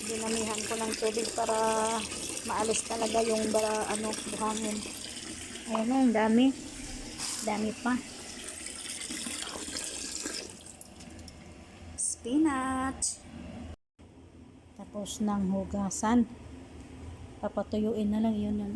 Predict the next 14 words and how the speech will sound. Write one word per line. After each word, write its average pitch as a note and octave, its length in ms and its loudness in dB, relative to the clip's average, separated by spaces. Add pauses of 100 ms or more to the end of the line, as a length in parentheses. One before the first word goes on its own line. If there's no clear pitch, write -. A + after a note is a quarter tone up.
(100)
spinach. - 960 -6 (640)
Ito G3+ 80 -6
yung F#3+ 320 -2
dahon F#3 400 -2
ng F3+ 80 -2
saluyot. F#3 560 -8 (960)
Tapos - 720 -6
bukas F#3 400 0
ko F#3+ 100 -2
na G3 140 0
isupot-supot, F#3 960 -4
ilagay F#3 400 0
sa F#3 160 -2
refrigerator. F#3+ 1040 0